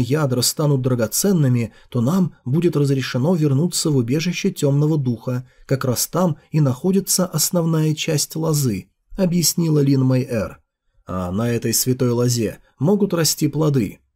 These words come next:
Если да, то приносят пользу или нет?»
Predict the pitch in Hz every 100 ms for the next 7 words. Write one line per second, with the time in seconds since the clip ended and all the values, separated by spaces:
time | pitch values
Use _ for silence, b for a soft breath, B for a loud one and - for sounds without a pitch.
0 | _ 104 131 135 175 156 135 95 - 120
1 | 113 127 139 220 151 - 123 147 156 156
2 | 131 107 104 107 160